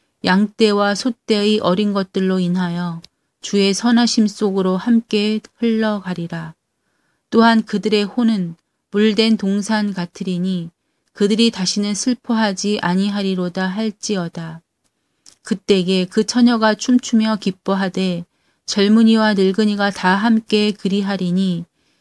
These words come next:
이는 내가 그들의 애곡이 변하여 기쁨이 되게 하며 그들을 위로하고 그들로 하여금 그들의 슬픔에서 벗어나 기뻐하게 할 것이기 때문이라.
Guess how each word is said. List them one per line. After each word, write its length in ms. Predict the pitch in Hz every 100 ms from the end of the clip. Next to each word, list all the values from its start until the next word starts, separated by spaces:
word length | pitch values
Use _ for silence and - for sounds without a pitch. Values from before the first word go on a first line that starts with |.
| _
이는 420 | - 190 202 214 190
내가 320 | 180 180 190
그들의 480 | - 208 208 214 -
애곡이 440 | 185 202 190 208
변하여 720 | 208 196 185 185 180 185 175 - _
기쁨이 500 | 208 - 214 202 202
되게 320 | 190 175 190
하며 500 | 185 175 175 175 165 - _ _ _ _
그들을 520 | - 208 208 220 220 185
위로하고 760 | 190 202 196 180 185 185 185
그들로 440 | - 190 214 220 214
하여금 640 | 208 185 175 185 196 214 - _ _ _ _
그들의 380 | 220 208 220 220
슬픔에서 720 | - 254 - 233 214 214 202
벗어나 640 | 190 190 185 180 180 175
기뻐하게 720 | - 196 - 208 208 196 190
할 180 | 196 220
것이기 600 | - 196 190 185 - 202
때문이라. 760 | 196 214 208 196 175 170 160